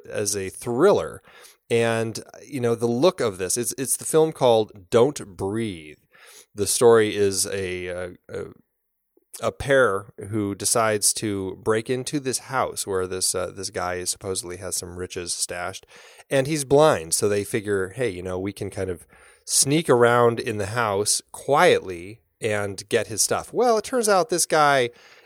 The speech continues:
has a little more up his sleeve than, uh, than maybe they thought. And, uh, it's, <laughs> he really kind of goes nuts. Stephen Lang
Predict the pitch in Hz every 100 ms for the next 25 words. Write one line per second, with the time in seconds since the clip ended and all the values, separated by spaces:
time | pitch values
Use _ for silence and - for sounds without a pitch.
0 | _ 127 139 131 127 135 127 120 117 107
1 | 110 95 - 101 92 90 92 87 87 87
2 | 85 85 90 95 85 85 87 87 85 82
3 | 82 - 92 78 53 - - 95 90 87
4 | 87 90 85 82 - - 98 - - -
5 | - - - - - - 139 135 180 185
6 | 165 165 143 113 - - - _ - 127
7 | 120 117 120 - - 131 120 127 147 107
8 | 107